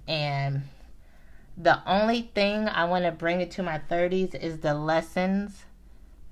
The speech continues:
from my, uh, teens and twenties, so I can tell other young girls about it. I do not want young females or males, 'cause it can be, I don't know what,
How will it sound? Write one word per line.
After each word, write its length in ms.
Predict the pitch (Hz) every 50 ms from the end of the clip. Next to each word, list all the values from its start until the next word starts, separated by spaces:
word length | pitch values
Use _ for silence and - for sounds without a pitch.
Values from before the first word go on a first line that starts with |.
| - - - - - - - - -
from 360 | - - 185 175 165 170 170
my, 240 | 170 165 160 160 160 156
uh, 220 | 151 147 147 147 143 143
teens 400 | - - 185 180 180 185 170 170
and 160 | 165 160 151
twenties, 680 | - - 185 185 180 185 185 185 185 185 185 - - - - - - - - - - - - - - - - - - -
so 240 | - - 170 151 -
I 160 | 160 175 180
can 300 | 180 - 175 156 165 160
tell 460 | - - 196 165 165 160 156 - - -
other 380 | 160 165 165 165 160 156 147
young 280 | 143 147 147 143 143 147
girls 300 | 139 147 147 143 143 139
about 300 | 139 139 139 135 131 131
it. 180 | 127 131 - - -
I 160 | 156 160 170
do 160 | 170 185 180
not 260 | 170 170 170 - -
want 500 | - - 156 160 160 160 156 156 156 - - - - - - - - - - - - - - - - - - -
young 520 | 185 156 156 160 160 165 175 185 196 196 -
females 840 | - 202 185 175 160 147 139 135 123 117 123 135 143 139 - - - - - - - - - -
or 160 | 240 262 262
males, 580 | 226 202 196 208 220 214 180 143 143 147 143 -
'cause 200 | - 180 170 160 -
it 120 | - 202 208
can 160 | 226 208 196
be, 220 | 190 190 190 190
I 160 | 185 - 202
don't 140 | 233 233 208
know 140 | 185 160 156
what, 280 | 160 185 196 202 196 196